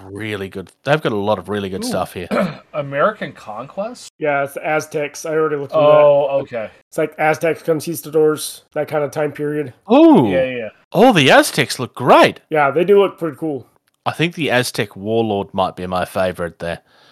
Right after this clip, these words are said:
Speaker 1: I do like the wa-, the Eagle Warrior, but I think it's the Aztec warlord that is my favorite.
Speaker 2: Are you kidding? The Jaguar Warrior looks pretty dope, too.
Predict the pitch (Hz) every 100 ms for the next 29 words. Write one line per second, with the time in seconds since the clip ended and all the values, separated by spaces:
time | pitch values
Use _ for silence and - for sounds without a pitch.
0 | _ - 120 190 190 147 160 - 117 120
1 | 123 117 110 127 120 101 95 92 92 90
2 | 92 - - - - - - 135 135 127
3 | - 120 107 110 - 104 101 98 95 95
4 | 92 85 92 - - 98 92 90 92 92
5 | 85 85 _ _ _ _ - 151 147 180
6 | 156 120 123 127 139 131 113 107 107 104
7 | 101 98 98 - 113 104 98 101 95 -
8 | 110 101